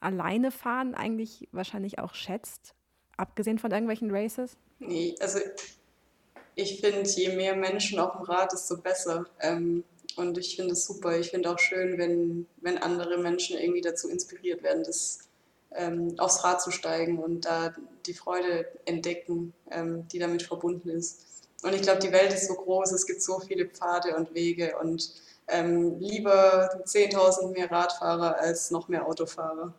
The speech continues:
Speaker 2: Und jeder, der auf dem Rad sitzt, kann gleichzeitig nicht im Auto sitzen, deshalb find ich super.
Speaker 1: <laughs> Schon mal das Problem gelöst quasi, das stimmt natürlich. Ähm, also quasi Bikepacking könnte so ein bisschen das neue Inselhopping werden, dachte ich letztens, ne? Also wir haben uns auch irgendwie,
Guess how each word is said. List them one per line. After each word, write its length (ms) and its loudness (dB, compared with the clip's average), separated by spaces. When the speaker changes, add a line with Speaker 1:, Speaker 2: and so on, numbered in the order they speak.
Speaker 2:
Und 100 0
jeder, 240 4
der 160 2
auf 60 -2
dem 80 -4
Rad 280 2
sitzt, 220 -2
kann 160 -2
gleichzeitig 500 0
nicht 140 -4
im 60 -6
Auto 240 0
sitzen, 420 -4
deshalb 480 -6
find 180 -6
ich 160 -4
super. 260 -4
Speaker 1:
<laughs> 160 -8
Schon 100 12
mal 160 8
das 100 12
Problem 320 2
gelöst 280 -4
quasi, 460 0
das 160 0
stimmt 260 -10
natürlich. 460 -8
Ähm, 440 2
also 200 2
quasi 340 0
Bikepacking 580 0
könnte 320 -4
so 100 -6
ein 60 -2
bisschen 220 -4
das 140 -2
neue 180 2
Inselhopping 760 2
werden, 260 -2
dachte 240 -8
ich 100 -12
letztens, 520 -10
ne? 180 -4
Also 240 -4
wir 60 -10
haben 80 -6
uns 120 -6
auch 160 -2
irgendwie, 460 -6